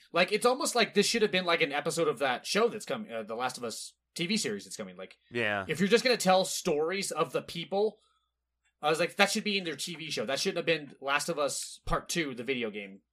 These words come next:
Speaker 1: It shouldn't have been this. But I don't know. Maybe I'm too nitpicky on this story. Like I said, better than most stories I've ever played.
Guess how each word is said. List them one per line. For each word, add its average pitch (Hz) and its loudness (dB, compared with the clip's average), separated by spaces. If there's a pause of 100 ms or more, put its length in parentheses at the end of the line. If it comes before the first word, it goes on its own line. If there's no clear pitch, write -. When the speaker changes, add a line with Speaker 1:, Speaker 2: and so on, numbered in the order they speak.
(720)
Speaker 1:
It 139 -6
shouldn't 160 0
have 123 -6
been 113 -4
this. - -10 (340)
But 95 -8 (180)
I 110 -10
don't 98 -10
know. 87 -16 (140)
Maybe 104 -10
I'm 92 -12 (240)
too 156 -8
nitpicky 104 -10
on 92 -14
this 90 -12
story. 87 -14 (440)
Like 143 -2
I - -6
said, 127 -6
better 180 2
than 151 -4
most 139 0
stories 101 -8
I've 95 -10
ever 90 -14
played. - -20